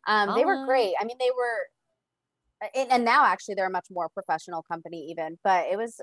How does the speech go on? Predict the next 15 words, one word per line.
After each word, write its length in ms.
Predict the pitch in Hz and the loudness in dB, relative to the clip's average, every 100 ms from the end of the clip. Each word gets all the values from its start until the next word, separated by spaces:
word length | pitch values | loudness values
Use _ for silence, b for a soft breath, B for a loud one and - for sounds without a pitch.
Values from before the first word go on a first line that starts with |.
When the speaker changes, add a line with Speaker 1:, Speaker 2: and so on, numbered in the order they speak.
| - | -14
Speaker 1:
a 40 | |
pretty, 320 | - 294 381 285 - _ _ _ _ - | -8 -6 -4 -6 -12 _ _ _ _ -4
like, 200 | 185 170 | -4 -4
strict 340 | - 196 196 | -8 -8 -4
ballet 260 | 185 165 160 | -2 0 -2
studio. 380 | 170 185 175 165 | -6 -4 0 2
But, 240 | 175 160 - _ _ _ - | 4 2 0 _ _ _ 0
um, 300 | 190 170 151 | 2 2 0
I 120 | 185 | 0
will 120 | 208 | 0
give 140 | 190 180 | -2 -4
it 40 | |
to 80 | - | -2
them 180 | 165 160 | -4 -2
that 180 | 151 | -4